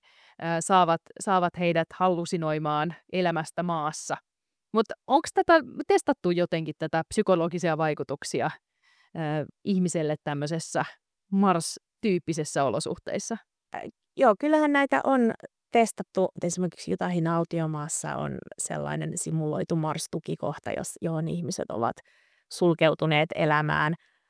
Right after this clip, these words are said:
Speaker 2: muutamiksi kuukausiksi tai, tai pidemmäksikin aikaa, ja sillä testataan, että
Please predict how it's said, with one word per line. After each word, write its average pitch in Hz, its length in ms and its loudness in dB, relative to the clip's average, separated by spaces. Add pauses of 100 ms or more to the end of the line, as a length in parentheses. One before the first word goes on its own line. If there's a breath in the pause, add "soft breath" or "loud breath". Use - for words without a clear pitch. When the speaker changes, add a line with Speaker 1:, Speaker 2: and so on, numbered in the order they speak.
(800)
Speaker 2:
muutamiksi 165 680 -2
kuukausiksi 160 880 0 (220)
tai, 147 320 0 (100)
tai 156 200 -2
pidemmäksikin 151 680 -2
aikaa, 147 460 0
ja 147 120 2
sillä 147 400 0 (220)
testataan, - 640 -4
että - 200 -6